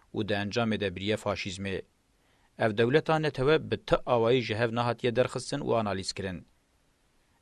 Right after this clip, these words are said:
Ev amûra ku desthilatdariyê dawerevan heta bi çeperên civakê kengî bû tercîha sosyalîzma zanistî jî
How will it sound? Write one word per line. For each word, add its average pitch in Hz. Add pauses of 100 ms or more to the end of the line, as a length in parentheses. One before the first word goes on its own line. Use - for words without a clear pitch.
(140)
Ev 110
amûra 151
ku 160
desthilatdariyê 120
dawerevan 113
heta 107
bi 98
çeperên 120
civakê 120 (360)
kengî 139
bû 123
tercîha 107
sosyalîzma 113
zanistî 104
jî 135